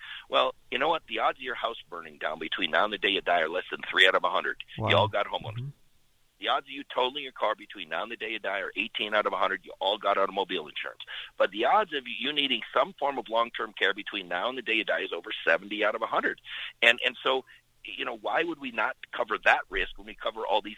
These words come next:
Speaker 1: other risks? And, you know, I made my parents buy long-term care insurance eighteen years ago. They didn't want to.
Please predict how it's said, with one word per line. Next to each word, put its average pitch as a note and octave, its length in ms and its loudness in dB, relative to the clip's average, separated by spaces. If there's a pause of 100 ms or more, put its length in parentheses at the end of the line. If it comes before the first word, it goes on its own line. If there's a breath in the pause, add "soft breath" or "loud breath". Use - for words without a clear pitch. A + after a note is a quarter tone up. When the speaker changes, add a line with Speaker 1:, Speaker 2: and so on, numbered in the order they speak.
(120)
Speaker 1:
other E3+ 220 -4
risks? D#2+ 220 -10 (600 loud breath)
And, A2+ 300 0
you A2+ 80 -8
know, G#2+ 220 -2
I B2+ 160 4
made B2 380 -6 (180)
my G#2 280 -2 (120)
parents F#2+ 340 0
buy F2 160 4
long-term F#2+ 520 -2
care F#2+ 140 4
insurance E2 360 -4 (140)
eighteen F#2+ 400 -2
years F2+ 200 2
ago. - 240 -2
They F#2 60 -4
didn't G2+ 220 -2
want G2 240 4
to. G2+ 240 -8